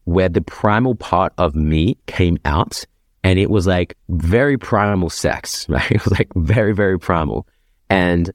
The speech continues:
I remember her just, like, inviting that in. She was, like, saying things out loud, like, telling me she wants more and more. And I was like, "Wow, she really appreciates this and she wants this." So it felt safe for me to express that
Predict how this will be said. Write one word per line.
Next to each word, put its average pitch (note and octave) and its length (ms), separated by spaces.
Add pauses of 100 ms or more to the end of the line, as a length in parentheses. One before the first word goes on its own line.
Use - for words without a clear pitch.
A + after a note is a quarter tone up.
(220)
I F#2 100
remember G2+ 500
her G2+ 280
just, F#2 140
like, F2 180
inviting F#2 680
that F#2 200
in. D#2 320
She - 100
was, D2+ 100
like, E2+ 280
saying A2 340
things A2 220
out F#2+ 140
loud, G#2 340
like, D#2+ 240
telling G2 260
me G2 140
she - 120
wants F#2+ 220
more G#2+ 260
and F#2+ 80
more. C3 160
And E2 80
I E2 40
was E2 100
like, E2+ 300 (500)
"Wow, D#2+ 360
she F2 180
really F#2+ 400
appreciates G2 640
this D#2 160
and D#2+ 80
she G2 160
wants G#2 400
this." C#2 240
So E2+ 160
it D#2+ 60
felt - 180
safe - 380
for F#2 80
me F2+ 120
to D#2 140
express - 540
that D2+ 240